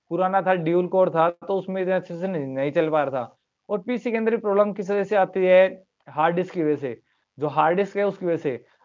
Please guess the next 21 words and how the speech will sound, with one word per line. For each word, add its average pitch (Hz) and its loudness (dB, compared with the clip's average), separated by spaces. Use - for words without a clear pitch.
अभी 165 0
मैं 196 2
उसमें 190 0
भी 196 2
एसएसडी 180 0
लगवा 175 4
लूंगा 180 0
तो 208 -2
वो 180 4
भी 185 0
काफी 180 0
तेज 165 -2
चलेगा, 170 2
और 139 -8
एसएसडी 190 0
लगवाने 190 2
से 185 -12
उसकी 175 -8
speed 170 -6
बढ़ 127 0
जाएगी। 165 4